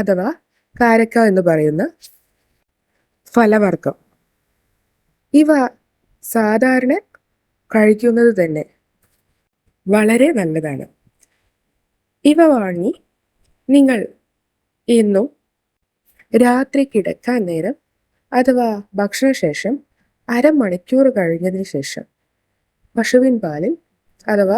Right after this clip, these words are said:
നിങ്ങളുടെ ഇഷ്ടത്തിനനുസരിച്ച്, അഥവാ ടേസ്റ്റ് പല വിധത്തിലും പലർക്കും പല വിധത്തിലുമായിരിക്കും. അതിനാൽ നിങ്ങളുടെ ഇഷ്ടാനുസരണം തണുപ്പിച്ച പാലിലോ അല്ലാതെയോ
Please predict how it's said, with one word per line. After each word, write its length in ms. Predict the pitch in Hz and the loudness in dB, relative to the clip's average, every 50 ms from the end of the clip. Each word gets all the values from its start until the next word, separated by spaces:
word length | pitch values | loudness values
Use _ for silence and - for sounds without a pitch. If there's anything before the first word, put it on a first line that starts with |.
| 277 262 240 | 0 0 0
നിങ്ങളുടെ 340 | 233 240 247 240 226 226 226 233 | 0 2 2 2 2 2 0 -2
ഇഷ്ടത്തിനനുസരിച്ച്, 920 | - - - - 254 - - 247 214 165 165 - - 165 160 - - - - 185 | -4 -6 -6 -6 -4 -2 -2 -2 -2 -2 -4 -4 -4 -4 -4 -6 -10 -8 -8 -6
അഥവാ 240 | 175 180 165 196 302 - - - - - - _ _ - - | -4 -4 -4 -6 -8 -10 -14 -20 -20 -20 -20 _ _ 0 2
ടേസ്റ്റ് 380 | 247 247 262 269 - - 302 285 247 | 2 2 2 -2 -2 -4 -2 0 0
പല 140 | 220 220 240 247 | 0 0 0 -2
വിധത്തിലും 400 | 226 208 202 - - 202 208 208 208 202 | -2 -4 -4 -6 -6 -6 -4 -4 -4 -4
പലർക്കും 500 | 185 175 180 185 190 196 _ - 247 254 240 _ _ _ _ _ _ _ _ _ - - - - _ _ _ _ _ _ _ _ _ _ - | -2 0 0 -2 -2 -2 _ -6 -6 -6 -6 _ _ _ _ _ _ _ _ _ -20 -20 -20 -20 _ _ _ _ _ _ _ _ _ _ 0
പല 100 | 233 226 240 226 220 | 2 2 2 2 0
വിധത്തിലുമായിരിക്കും. 880 | 202 202 202 - 233 233 220 202 165 147 147 - 147 _ - - - _ _ _ _ - - | -2 -2 -2 0 0 0 0 0 -2 -4 -6 -6 -8 _ -10 -14 -14 _ _ _ _ -4 -2
അതിനാൽ 340 | 190 202 185 180 175 175 175 - - 208 220 | 0 0 -2 -2 -2 -4 -6 -6 -4 -2 -2
നിങ്ങളുടെ 360 | 220 220 226 208 196 226 294 - _ _ - - _ _ - 233 | 0 0 0 0 0 -2 -4 -6 _ _ -20 -20 _ _ -10 -10
ഇഷ്ടാനുസരണം 800 | - - - 233 220 196 180 180 175 - 180 175 175 185 254 269 _ - - | -10 -6 -4 -4 -4 -2 -4 -6 -6 -6 -6 -6 -4 -6 -6 -8 _ -6 -4
തണുപ്പിച്ച 400 | 214 202 208 202 - 247 - - 247 214 - | -2 -2 -2 -2 -4 -6 -2 -2 -4 -2 -2
പാലിലോ 360 | 180 165 165 165 170 170 160 - _ _ - 185 185 | -2 0 0 0 0 -2 -4 -8 _ _ -4 -2 0
അല്ലാതെയോ 580 | 185 190 196 190 165 143 131 135 143 202 285 | 2 2 2 0 -2 -4 -6 -4 -2 -2 -4